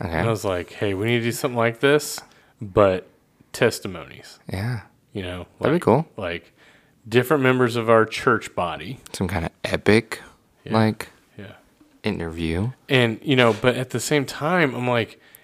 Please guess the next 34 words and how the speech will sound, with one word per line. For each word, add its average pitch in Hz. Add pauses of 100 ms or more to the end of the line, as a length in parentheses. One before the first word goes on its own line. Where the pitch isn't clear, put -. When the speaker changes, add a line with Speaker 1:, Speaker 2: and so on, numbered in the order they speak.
Speaker 2:
it 120
doesn't 170
have -
to 113
be 127
something 120
as 98
drastic 98 (160)
Speaker 1:
Mm. 92
Speaker 2:
or 101
influential 104 (100)
Speaker 1:
Right. 85 (240)
Speaker 2:
that 92
Speaker 1:
I 92
did 87
meth 87
for -
ten 90
years. 92
Speaker 2:
Right. 107 (260)
<laughs> -
Right. 92
Or, 107 (280)
"I -
was -
in -
prison -
for - (120)
thirty-five -
years. - (1400)
And -
I 117
said, 92
'Hallelujah. 147